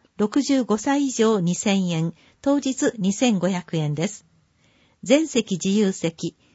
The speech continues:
未就学児は入場不可です。申し込みは電話、ファックス、同センターホームページからオンライン予約か直接同センターへ。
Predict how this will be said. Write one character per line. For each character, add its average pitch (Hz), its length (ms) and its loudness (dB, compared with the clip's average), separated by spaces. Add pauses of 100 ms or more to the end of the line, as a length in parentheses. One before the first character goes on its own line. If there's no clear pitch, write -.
(320)
未 220 260 0
就 302 100 0
学 277 260 0
児 233 160 -2
は 247 180 2
入 233 280 6
場 202 260 2
不 - 160 -14
可 170 160 -2
で 156 140 -6
す。 - 180 -16 (500)
申 302 140 2
し - 120 -6
込 269 120 0
み 247 160 4
は 233 160 0 (300)
電 240 300 2
話、 226 260 0
フ - 60 -8
ァ 233 60 -4
ッ - 40 -4
ク - 100 -20
ス、 - 300 -4 (260)
同 285 160 4
セ 247 200 0
ン 214 80 0
タ 170 180 0
ー - 20 -4
ホ 247 200 2
ー - 20 4
ム 262 120 2
ペ 247 200 2
ー 214 60 0
ジ - 120 -12
か 180 160 -2
ら 180 180 -2 (280)
オ 233 140 4
ン 302 120 0
ラ 269 140 2
イ 269 80 2
ン 254 160 2
予 247 120 2
約 202 320 -2
か - 240 -2 (320)
直 220 160 -2
接 - 460 -2
同 185 220 2
セ - 180 -2
ン 165 100 -2
タ 151 200 -8
ー 147 100 -4
へ。 160 180 -8